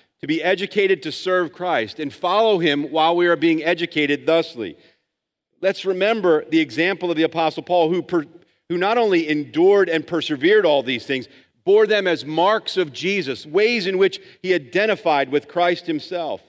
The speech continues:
And that's what we should be seeking as his followers, that we want to be like him, that we want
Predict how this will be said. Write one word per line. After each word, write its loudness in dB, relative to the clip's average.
And -8
that's 0
what 0
we -2
should -10
be -8
seeking -6
as 0
his -8
followers, 2
that 0
we -2
want 0
to -4
be 0
like 2
him, -4
that 0
we 2
want 0